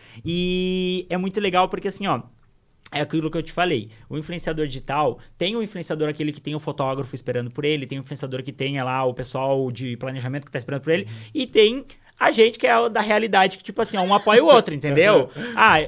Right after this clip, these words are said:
Speaker 1: tu tira foto minha, eu tiro foto tua,
Speaker 2: Aham.
Speaker 1: vamos, e, ah, eu achei legal esse conteúdo, eu mando pra ela, ela manda outro conteúdo que ela achou legal. Então, essa troca é muito bacana, sabe? Isso fortalece muito pra que tu faça um trabalho legal. Então, essas parcerias,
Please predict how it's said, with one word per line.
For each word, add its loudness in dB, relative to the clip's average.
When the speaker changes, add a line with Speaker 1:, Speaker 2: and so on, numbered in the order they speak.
Speaker 1:
tu 2
tira 2
foto -2
minha, -4
eu -2
tiro -12
foto -6
tua, 2
Speaker 2:
Aham. 6
Speaker 1:
vamos, 0
e, 4
ah, 6
eu 2
achei 0
legal 0
esse -6
conteúdo, -2
eu 0
mando -4
pra 0
ela, 4
ela 2
manda 0
outro -2
conteúdo -6
que -6
ela -2
achou -6
legal. -2
Então, -2
essa -4
troca -2
é -8
muito -12
bacana, -2
sabe? -6
Isso -8
fortalece -4
muito -6
pra -6
que -16
tu -6
faça -4
um -12
trabalho -4
legal. -2
Então, 0
essas -2
parcerias, 0